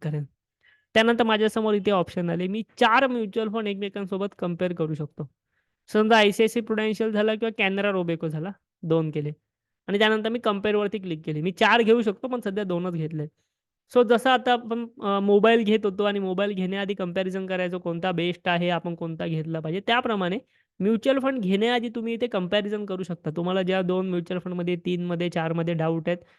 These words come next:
किंवा तुम्हाला ह्यांच्या ऑप्शनमधनं चारपैकी एक निवडायचा आहे, अ,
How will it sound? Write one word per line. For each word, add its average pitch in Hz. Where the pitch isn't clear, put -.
किंवा 233
तुम्हाला 240
ह्यांच्या 220
ऑप्शनमधनं 220
चारपैकी 208
एक 196
निवडायचा 180
आहे, 180
अ, 180